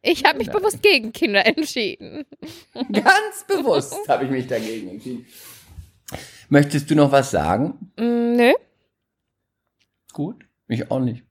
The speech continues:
Speaker 1: Nö. Ich hab noch Themen, aber die wür-, die werden zu lang. Und da das ja dein letzter Urlaubstag jetzt mehr oder weniger ist, würde ich sagen, wir entlassen dich in die Sonne zu deinen
Speaker 2: Danke.
Speaker 1: adipösen Freunden und wünschen dir ganz
Speaker 2: Und
Speaker 1: viel
Speaker 2: meinem,
Speaker 1: Spaß in,
Speaker 2: äh,
Speaker 1: in deiner Rutsche.
Speaker 2: Las Palomas
Speaker 1: Push
Speaker 2: Pito.
Speaker 1: hard, push me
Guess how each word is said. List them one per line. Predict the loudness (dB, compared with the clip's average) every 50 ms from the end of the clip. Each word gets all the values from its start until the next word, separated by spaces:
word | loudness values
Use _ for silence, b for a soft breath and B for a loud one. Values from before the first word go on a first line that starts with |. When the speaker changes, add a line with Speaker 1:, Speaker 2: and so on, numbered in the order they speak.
| _ _
Speaker 1:
Nö. | -2 0 0 0 0 -4 B B B B B
Ich | B 0 2
hab | 2 2 2
noch | 0 -2 -2
Themen, | 2 2 2 4 4
aber | 4 2 2
die | 0 2 4
wür-, | 4 4 4 2
die | -4 -6 -2 2
werden | 4 4 4 2 0
zu | -2 0 2
lang. | 4 4 4 4 2
Und | -2 0 2
da | 4 4
das | 4 4 2 2
ja | 4
dein | 4 4 4
letzter | 2 0 0 0 0 2
Urlaubstag | 4 2 2 2 0 -4 -4 -4 -4
jetzt | -6 -8 -6 -4
mehr | -2 -2
oder | -2 -2
weniger | -4 -4 -4 -4 -4 -4
ist, | -4 -4
würde | -4 -4 -2
ich | 0
sagen, | 0 2 2 2
wir | 0 -2
entlassen | 0 2 2 2 2 0 -4 -4
dich | -4 -4 -4 -6 _ B B B B B B B B B
in | 0 0
die | 0 0
Sonne | 2 2 4 4 4 2
zu | 0 0 0
deinen | 2 2 2 4 2
Speaker 2:
Danke. | 2 4 4 4
Speaker 1:
adipösen | 4 6 4 4 4 2 -4
Freunden | -2 2 2 2 2 2 -2 -6 -8 -8 B B B B B B B B B B -6
und | -4 -2 0
wünschen | -2 -2 -2 -2 -2
dir | 0 2
ganz | 4 2 2 2 2
Speaker 2:
Und | 0
Speaker 1:
viel | 2 2 2
Speaker 2:
meinem, | 2 4 6
Speaker 1:
Spaß | 6 6 6 4 2
in, | 0
Speaker 2:
äh, | 0 2 2 2 0 0
Speaker 1:
in | -2 -4 0 0
deiner | 0 0 2 0 0 0 -2 -2
Rutsche. | -2 -4 -4 -2 0 2
Speaker 2:
Las | 4 4 4 2 0
Palomas | 0 -2 0 -2 -4 -2 -4 -4 -6 -6 _
Speaker 1:
Push | 2 2 2 4
Speaker 2:
Pito. | 2 0 0 2
Speaker 1:
hard, | 2 4 4 4 4 4 2 2 0 -2 _ -6
push | -6 -6 -6 -6
me | -6